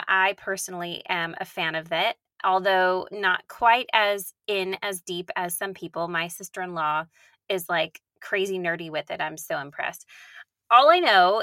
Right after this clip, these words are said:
is the basic descriptions, you could say, of each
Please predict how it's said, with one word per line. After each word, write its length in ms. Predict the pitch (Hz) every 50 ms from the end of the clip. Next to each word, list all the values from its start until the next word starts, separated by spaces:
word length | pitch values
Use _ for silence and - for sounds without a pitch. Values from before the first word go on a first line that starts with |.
| -
is 300 | - 233 220 214 208 202
the 100 | - 233
basic 720 | 208 - - 208 185 208 196 - - 185 170 160 _ - - - - _ _ _ _ _ _ _ _ _ _ _ _ _ _ _ _ _ _ _ _ _ - 180
descriptions, 840 | 190 202 190 - - - 185 170 - - 160 151 147 143 - - 170 - -
you 140 | - 175 160
could 180 | - 165 147
say, 220 | - - 160 147 151
of 100 | 151 147
each 340 | 147 170 160 160 - - -